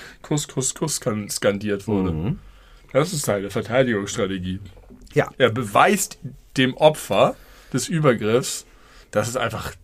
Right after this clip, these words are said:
Speaker 1: der, Ga-, mehr Gaslighting geht eigentlich nicht.
Speaker 2: Ja, Täter-Opfer-Umkehr.
Speaker 1: <laughs>
Speaker 2: Ei, ei, ei, ei, ei. Da ist was los.
Speaker 1: Ja.
Speaker 2: Oh, einen hab ich noch.
Speaker 1: Noch einen dritten
Speaker 2: Einen dritten hab ich
Speaker 1: Liebling
Speaker 2: noch.
Speaker 1: der Woche.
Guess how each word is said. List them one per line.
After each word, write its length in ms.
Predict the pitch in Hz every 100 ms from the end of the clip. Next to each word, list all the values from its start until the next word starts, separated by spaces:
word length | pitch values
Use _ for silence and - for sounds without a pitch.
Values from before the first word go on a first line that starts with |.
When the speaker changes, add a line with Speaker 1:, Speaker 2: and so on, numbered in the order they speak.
| - - - -
Speaker 1:
der, 120 | 123 - 135 -
Ga-, 180 | 127 135
mehr 220 | 131 151
Gaslighting 680 | 147 151 165 170 156 170 131
geht 200 | 147 196
eigentlich 500 | 175 175 - 226 - 269 320
nicht. 400 | 269 - - 160
Speaker 2:
Ja, 140 | 139 - - _ -
Täter-Opfer-Umkehr. 840 | - 107 120 - 85 85 87 87 90 - - - _ - - -
Speaker 1:
<laughs> 0 |
Speaker 2:
Ei, 800 | - 571 554 740 807 - - -
ei, 280 | 90 98
ei, 220 | 90 98 85
ei, 240 | 101 95
ei. 260 | 95 92 98 - - -
Da 180 | - 104
ist 160 | 90 -
was 180 | 95 -
los. 380 | 95 95 - - -
Speaker 1:
Ja. 420 | 208 208 147 143 - - - _ _ _ _ _ - - -
Speaker 2:
Oh, 60 | - - - - -
einen 220 | 131 151
hab 100 | 143
ich 80 | 110
noch. 240 | 101 92 - - _ _ -
Speaker 1:
Noch 180 | 160 170
einen 100 | 151
dritten 440 | 156 220 131 120
Speaker 2:
Einen 180 | 120 127
dritten 180 | 139 143
hab 120 | 131
ich 40 | 107
Speaker 1:
Liebling 100 | -
Speaker 2:
noch. 60 |
Speaker 1:
der 120 | 120 110
Woche. 300 | 107 107